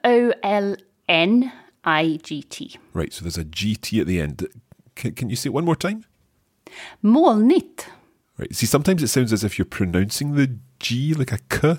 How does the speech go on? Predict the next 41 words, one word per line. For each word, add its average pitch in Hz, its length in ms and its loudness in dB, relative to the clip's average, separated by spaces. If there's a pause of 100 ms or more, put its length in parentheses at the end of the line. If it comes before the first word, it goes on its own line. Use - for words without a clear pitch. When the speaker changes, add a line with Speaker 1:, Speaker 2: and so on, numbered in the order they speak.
Speaker 2:
in 160 180 0
there, 175 180 0
and 101 180 -2
sometimes 107 400 -2
it - 80 -4
sounds 101 240 0
as, - 120 -4 (120)
like 90 180 0
it's - 100 -4
silent. - 520 -4 (840)
Speaker 1:
I 330 280 2
think 254 260 -2 (100)
I 226 220 0
pronounce 214 540 -2
it 202 140 -6
with 196 140 -4
the 196 120 -2
G 233 340 -4
sometimes 185 680 -2 (160)
just 240 400 0
to 240 100 -4
make 190 320 -4
it 202 140 -8
clearer 185 300 -4
to 185 160 -10
you. 156 240 -2 (680)
But - 260 2
if 208 160 0
I 226 80 4
speak 254 340 -4
quickly, 175 500 -4 (100)
I, 175 320 2
I 180 120 4
just 165 240 -6
drop - 260 -8
it. - 180 -14
So, 165 560 -2
uh, 160 260 0
it's 170 160 -2
almost 214 380 2
like 180 260 0